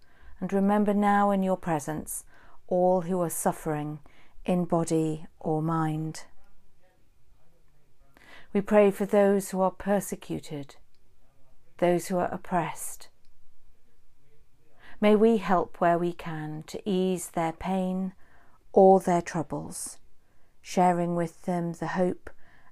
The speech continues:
and knowledge we have, that in you nothing is lost, Lord.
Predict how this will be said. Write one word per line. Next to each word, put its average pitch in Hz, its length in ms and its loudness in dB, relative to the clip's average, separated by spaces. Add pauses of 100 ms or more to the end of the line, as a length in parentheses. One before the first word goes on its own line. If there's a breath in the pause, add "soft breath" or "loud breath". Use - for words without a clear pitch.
and 165 200 -2
knowledge 175 460 0
we 175 120 0
have, 156 560 -4 (1160)
that 180 220 2
in 185 160 0
you 196 560 2 (540)
nothing 190 520 0
is - 260 -4
lost, 143 440 -6
Lord. 147 360 -6